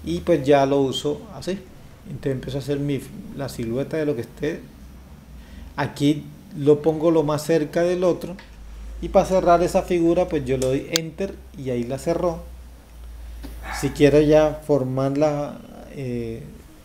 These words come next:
como hice con estos acá, de crear la forma con color y, y línea, pues esta herramienta que está acá, presionando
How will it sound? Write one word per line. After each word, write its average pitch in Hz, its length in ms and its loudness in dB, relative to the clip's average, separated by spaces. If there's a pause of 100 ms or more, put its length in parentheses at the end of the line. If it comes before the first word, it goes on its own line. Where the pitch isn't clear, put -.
(440)
como 127 320 -2
hice 131 240 -4
con 156 180 -4
estos 151 320 -4
acá, 143 400 -4 (260)
de 123 300 -6 (420)
crear 131 300 0
la 147 80 0
forma 139 320 -2
con 113 240 -10
color 123 460 -4
y, 131 360 -4 (520)
y 143 80 -2
línea, 165 380 -2 (540)
pues 135 260 -2
esta 156 320 2
herramienta 160 540 2
que 156 80 -2
está 151 220 -4
acá, 160 300 -6 (800)
presionando 139 600 0